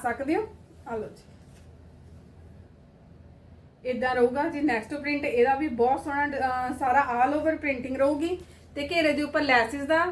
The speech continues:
ਤੇ ਵਰਕ। ਜਿਹੜੀਆਂ ਭੈਣਾਂ ਭਾਲਦੀਆਂ ਨਾ ਘੇਰੇ ਦੇ ਉੱਤੇ ਵਰਕ, ਆਹ ਵਾਲਾ ਡਿਜ਼ਾਈਨ ਬਹੁਤ ਸੋਹਣਾ, ਘੇਰੇ ਤੇ ਸਾਰਾ ਵਰਕ ਆਊਗਾ, ਲੈਸਿਸ ਦਾ ਡਿਜ਼ਾਈਨ ਰਹੂਗਾ। ਨਾਲ ਆਉਣਗੇ ਜੀ ਪਿਓਰ ਦੇ ਦੁਪੱਟੇ। ਆ ਲਓ ਜੀ,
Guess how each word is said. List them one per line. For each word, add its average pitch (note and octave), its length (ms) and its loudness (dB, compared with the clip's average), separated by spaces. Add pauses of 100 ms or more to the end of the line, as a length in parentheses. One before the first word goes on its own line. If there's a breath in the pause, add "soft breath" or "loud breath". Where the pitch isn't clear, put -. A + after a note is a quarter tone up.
(100)
ਤੇ D4+ 80 -6
ਵਰਕ। G#3+ 380 -6
ਜਿਹੜੀਆਂ B3 280 -2
ਭੈਣਾਂ D#4 180 0
ਭਾਲਦੀਆਂ D#4 360 0
ਨਾ F4+ 140 0
ਘੇਰੇ D4+ 240 -2
ਦੇ C4 60 -2
ਉੱਤੇ B3+ 200 -4
ਵਰਕ, A3+ 320 -6
ਆਹ A#3 360 -8
ਵਾਲਾ C#4 200 2
ਡਿਜ਼ਾਈਨ A3+ 340 -2
ਬਹੁਤ G#3+ 280 -2
ਸੋਹਣਾ, C#4+ 320 -4 (420 loud breath)
ਘੇਰੇ C#4 200 2
ਤੇ C4 120 -2
ਸਾਰਾ C4 280 2
ਵਰਕ G#3+ 320 -2
ਆਊਗਾ, C#4+ 320 4
ਲੈਸਿਸ C4 360 0
ਦਾ C#4+ 160 0
ਡਿਜ਼ਾਈਨ C#4 340 0
ਰਹੂਗਾ। D4 380 2 (800)
ਨਾਲ C#4 280 4
ਆਉਣਗੇ D#4 300 2
ਜੀ F4 140 -2
ਪਿਓਰ C#4+ 300 2
ਦੇ D#4 120 0
ਦੁਪੱਟੇ। G#3 420 -8 (4000)
ਆ A3 80 -6
ਲਓ G3+ 140 -4
ਜੀ, - 160 -16